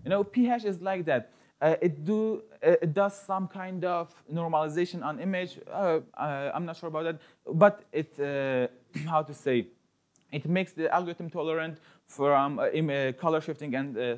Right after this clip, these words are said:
things like that. So it's kind of, ki-, some kind of normalizations,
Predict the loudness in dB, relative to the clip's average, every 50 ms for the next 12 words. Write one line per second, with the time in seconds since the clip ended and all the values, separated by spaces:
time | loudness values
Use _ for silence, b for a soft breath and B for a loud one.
0 | -6 -8 -8 -6 -6 -6 -4 0 2 4 4 4 2 -2 b b b b b b
1 | b -4 4 8 8 8 8 6 0 -2 -6 -6 -8 -6 -4 -2 -2 -2 -4 -6
2 | -4 -2 0 0 0 0 -2 -6 -6 -6 -6 -8 -6 -6 -6 -6 -6 -6 -6 -8
3 | -8 -6 -4 -4 -4 -4 -6 -10 -10 -8 -8 -8 -8